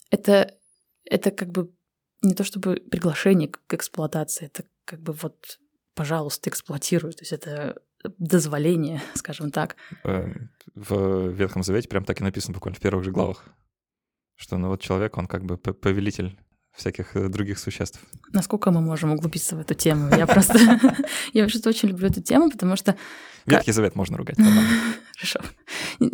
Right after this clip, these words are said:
Speaker 1: не то чтобы ругать, просто когда, я, я не знаю, м, когда, почему так сильно искоренялось язычество и анимистические, а,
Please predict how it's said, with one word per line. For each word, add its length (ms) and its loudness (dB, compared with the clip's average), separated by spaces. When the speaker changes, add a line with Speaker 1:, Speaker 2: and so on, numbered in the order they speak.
Speaker 1:
не 320 8
то 120 2
чтобы 240 0
ругать, 340 2
просто 380 2
когда, 640 4
я, 220 8
я 240 6
не 120 10
знаю, 380 4
м, 360 2
когда, 400 2
почему 340 6
так 140 2
сильно 320 2
искоренялось 540 -2
язычество 680 -6
и 320 0
анимистические, 1000 0
а, 320 -8